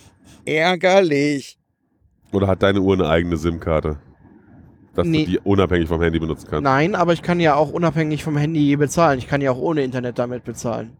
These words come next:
Speaker 2: Das geht.
Speaker 3: Ja.
Speaker 1: Stark.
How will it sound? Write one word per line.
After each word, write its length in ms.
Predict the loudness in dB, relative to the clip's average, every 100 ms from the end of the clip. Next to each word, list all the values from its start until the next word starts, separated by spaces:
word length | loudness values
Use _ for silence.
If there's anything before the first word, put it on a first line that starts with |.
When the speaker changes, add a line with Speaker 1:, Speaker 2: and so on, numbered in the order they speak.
| 0
Speaker 2:
Das 180 | 0
geht. 260 | 2 0 0 -14 -8
Speaker 3:
Ja. 220 | -4 -4 -6 _ _ _ _ _ _ _ _ _ _ _ -20 _ _ _ _ _ _ _ _ _ _ _ _ _ _ _
Speaker 1:
Stark. 720 | -16 -12 -4 -4 -4 -8